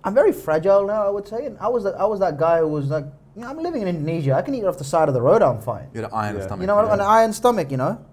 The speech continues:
Speaker 1: It's fucking fire in there.
Speaker 2: Mm.
Speaker 1: It can, it can digest anything. Now, like, I have a Zinger burger from K F C, and I'll be like, "Oh, oh." <laughs> You know, like, "My mom, my, my tummy's hurting, mommy." <laughs> You know?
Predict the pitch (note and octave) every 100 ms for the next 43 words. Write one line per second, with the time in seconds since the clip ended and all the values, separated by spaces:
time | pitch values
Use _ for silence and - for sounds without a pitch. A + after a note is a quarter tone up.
0 | _ - - - A3 G#3 F3 C3+ - -
1 | _ _ _ _ _ _ - E3+ A3 F3+
2 | D3 A#2 G2+ - - _ - F#2+ F#2 F2
3 | - F2+ - F3+ F3+ F3 C#3+ E3+ F3 F3+
4 | D#3+ D3 E3 F3 F3 G3 A3+ A#3+ A2+ -
5 | - _ _ _ _ _ _ _ - D#3+
6 | A3+ F3 D3 C3+ - - - _ - D#3+
7 | D#3 F3+ G3 E3 D3+ D3 D3 E3 C#3 E3+
8 | D3+ D3+ C3+ G#2+ - - - - - -
9 | - F2+ D#2+ - - - - - _ -
10 | D3+ E3 D3+ D3 - F3 A2+ - - -
11 | A#3 G2+ G3 A3 G#3+ G3+ G3 G#3 F#3+ G3
12 | A3 A#3 G#3 G2